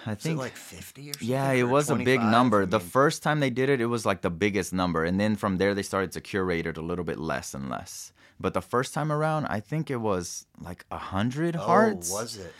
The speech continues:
Speaker 1: Yeah, it was, like,
Speaker 2: Wow.
Speaker 1: their big, huge, like, come out. And so that project was really fun. Um, basically, it's kind of reminiscent of, like, when everybody was painting those cows back in the day,
Speaker 2: <laughs> Yeah.
Speaker 1: you know?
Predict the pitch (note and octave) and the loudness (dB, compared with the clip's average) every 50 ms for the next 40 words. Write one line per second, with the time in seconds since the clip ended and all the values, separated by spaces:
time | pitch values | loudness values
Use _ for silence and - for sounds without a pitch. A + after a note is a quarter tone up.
0 | - - _ - G2+ B2 C#3 C3+ B2 C#3 C#3 D#3 D3 D3+ C#3 - - B2 A2+ G2+ | -20 -20 _ -2 2 4 6 6 6 6 4 4 4 4 4 4 4 4 4 4
1 | E2+ E2 F2 - A#2 A#2 B2 C3+ B2 A#2 - - A#2+ A#2+ A#2+ A#2+ G2+ - - G#2+ | 2 -2 0 2 4 4 6 4 2 0 -4 -2 0 2 2 2 0 -2 2 2
2 | G2+ F#2+ E2+ - - - - G#2 G2+ G2 E2+ D#2 - - - F#2 F#2 F#2 - - | 2 2 2 0 -6 -2 0 2 2 4 2 0 0 -2 -4 -4 -4 -2 0 2
3 | A#2+ A#2 A2+ A2 G#2+ G#2+ G#2 F#2+ F2+ _ _ _ _ _ _ _ _ _ _ _ | 4 4 4 4 4 2 0 -2 -4 _ _ _ _ _ _ _ _ _ _ _
4 | _ _ _ - - - C3+ D3+ - D#3+ D3+ C#3 C3+ B2 A2+ G#2 G#2+ A2+ A2+ G#2+ | _ _ _ -8 0 2 2 4 6 6 6 4 2 0 -2 -2 -2 0 0 -2
5 | G2 - G#2+ G#2 G2+ G2 G2 A1+ E2 F#2+ F#2+ F#2 F2+ E2+ E2+ D#2+ D#2 E2 F#2 - | 0 2 2 4 4 4 2 0 0 2 2 2 2 0 -2 -4 -6 -8 -10 -14
6 | _ - - D3+ C3 - - C#3 C#3+ - D3 C#3 C#3 B2 A#2+ A2+ - - - A#2+ | _ -20 -20 -20 -10 -4 -2 -2 -2 -2 -2 -2 0 2 2 0 0 0 0 2
7 | A#2+ A#2+ A2+ F#2+ G2+ G#2 G#2 G2+ G2+ F#2+ - - G2 F#2+ F2+ D#2+ F2+ F2 E2 E2+ | 4 4 2 2 2 2 2 2 2 0 -2 -2 -2 -2 -2 -2 -2 -2 -2 -2
8 | F#2 F#2 F#2 F#2+ F#2 F#2+ F#2+ F#2+ F2+ - - G2 F#2 F#2 F#2 F2+ E2+ E2 - - | -2 -2 -2 0 0 -2 -2 -2 -6 -6 -6 -4 -2 -2 -2 -2 -4 -6 -8 -4
9 | - - F2 F2+ F#2 F#2 F2 F2 F2+ F2+ - G2 F#2 F2+ F2+ F2 F#2 F#2 E4 E4+ | 0 2 4 4 4 2 0 -2 -2 -2 -2 -4 -6 -6 -4 -2 0 2 2 2
10 | E4 D4+ B3+ D4 C4 C4 - C3+ F#2+ G2 G2 G#2 G2+ G#2 G2+ | 2 0 -2 -4 -4 -2 -2 -2 0 2 4 4 4 4 2